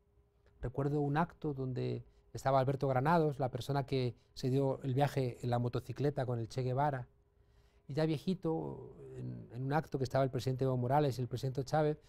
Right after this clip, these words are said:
el presidente Chávez lo saludó desde la mesa, "Alberto, ¿cómo estás?", ¿no? Y el viejito se levantó y dijo, "Presidentes, pueden bajar, denle un micrófono, presidentes, que si pueden bajar". Bajaron, ¿no?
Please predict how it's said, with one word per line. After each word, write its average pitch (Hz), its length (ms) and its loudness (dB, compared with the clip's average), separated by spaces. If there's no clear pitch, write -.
el - 60 -12
presidente 170 240 4
Chávez 185 180 10
lo 160 80 6
saludó 147 300 6
desde 143 160 4
la 139 80 4
mesa, 151 200 0
"Alberto, 160 540 4
¿cómo 175 220 -2
estás?", 156 520 -2
¿no? 185 200 -8
Y 139 40 -4
el 139 60 -4
viejito 147 380 0
se - 80 -2
levantó 156 340 0
y 170 60 2
dijo, 156 140 -6
"Presidentes, 202 580 0
pueden 226 260 -2
bajar, 202 340 -2
denle 247 220 2
un 226 60 0
micrófono, 156 680 -2
presidentes, 180 540 4
que 160 100 -4
si 160 100 -4
pueden 220 300 2
bajar". 180 360 0
Bajaron, 208 540 4
¿no? 180 200 -2